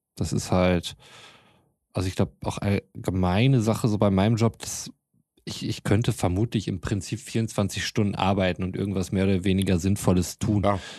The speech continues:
Speaker 1: Es gibt halt nie das Gefühl, dass du jetzt irgendwie fertig bist. So im Gegensatz zu irgendeiner körperlichen Tätigkeit, ne, wo du dann irgendwie sagst, okay,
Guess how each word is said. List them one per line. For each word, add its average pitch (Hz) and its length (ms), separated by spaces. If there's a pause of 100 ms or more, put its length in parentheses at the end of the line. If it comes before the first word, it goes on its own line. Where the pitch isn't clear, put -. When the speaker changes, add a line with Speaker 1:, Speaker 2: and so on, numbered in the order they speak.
Speaker 1:
Es - 80
gibt - 160
halt 104 160
nie 107 140
das 123 180
Gefühl, 120 320
dass 110 160
du 117 60
jetzt 101 120
irgendwie 104 240
fertig - 460
bist. - 300 (420)
So 101 160
im 95 120
Gegensatz 104 440
zu 104 100
irgendeiner 92 280
körperlichen 92 580
Tätigkeit, 82 800
ne, 104 280
wo 98 120
du 95 60
dann 90 160
irgendwie 92 240
sagst, 92 260
okay, 98 320